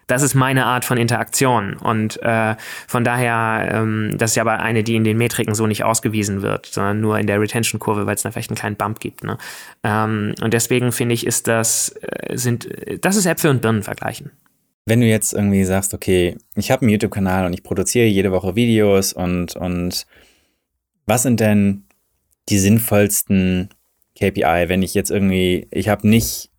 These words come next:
Speaker 2: Zeit, jede Woche intensiv alle Analytics-Pages durchzu-, durchzusuchen nach irgendwelchen Learnings. Was sind so die drei oder, oder maximal drei Metriken, die ich mir irgendwie auf jeden Fall trotzdem mal anschauen sollte,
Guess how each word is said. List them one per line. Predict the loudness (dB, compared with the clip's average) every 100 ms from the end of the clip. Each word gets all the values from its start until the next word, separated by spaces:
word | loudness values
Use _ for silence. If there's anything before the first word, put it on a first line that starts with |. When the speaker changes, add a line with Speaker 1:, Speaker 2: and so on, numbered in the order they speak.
| -14 -6
Speaker 2:
Zeit, | 0 2 2 0
jede | 0 2 4
Woche | 2 2 2 2
intensiv | 2 2 4 2 2 2 0 -6 -10 _
alle | 0 2 2
Analytics-Pages | 2 2 2 0 -2 0 0 2 0 0
durchzu-, | 0 0 0 0 2 0
durchzusuchen | 0 -2 -2 -4 0 0 0
nach | -2 0
irgendwelchen | 0 2 0 0 -2 -4 -14 -20 -20 _
Learnings. | 0 2 2 2
Was | 0
sind | 2
so | 0
die | -2 0 -2
drei | 0 2 4 4 4 4
oder, | 2 2 2 0
oder | 0 0 0
maximal | -2 -2 -2 -2 -2
drei | 0 0 0 -4 _ _
Metriken, | 0 0 0 -2 0
die | 0
ich | 2
mir | 2
irgendwie | 4 4
auf | 2
jeden | 0
Fall | 2 -2
trotzdem | -2 -4 -4
mal | -2
anschauen | -4 -4 -4 0
sollte, | 0 2 0 -2